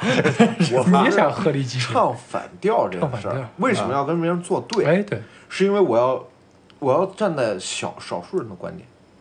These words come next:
Speaker 3: 啊。
Speaker 1: 啊，我要站在
Speaker 2: 其实我感觉
Speaker 1: 你的对立面。
Speaker 2: Steven 也只是爱跟李飞唱反调。
Speaker 1: 放屁。
Speaker 3: 没有，我经常，我，我啥我都，都会想一些奇怪的。
Speaker 2: 哎，对，就像上次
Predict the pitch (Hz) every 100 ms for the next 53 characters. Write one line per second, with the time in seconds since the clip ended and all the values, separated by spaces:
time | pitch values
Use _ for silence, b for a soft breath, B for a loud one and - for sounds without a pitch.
0 | _ _ _ _ - 98 92 87 104 98
1 | 104 104 135 156 127 170 127 113 190 220
2 | 330 240 247 170 - 170 120 170 208 143
3 | 170 - 110 156 135 139 139 104 110 113
4 | - 113 - - - - _ _ - -
5 | - - - 170 - 123 190 139 101 104
6 | 226 247 131 196 135 110 123 - 113 233
7 | 135 113 110 110 - B B - 127 131
8 | 123 117 87 104 110 - 107 113 107 92
9 | - B B B _ _ _ B B B
10 | - 135 127 120 160 180 170 202 143 120
11 | 127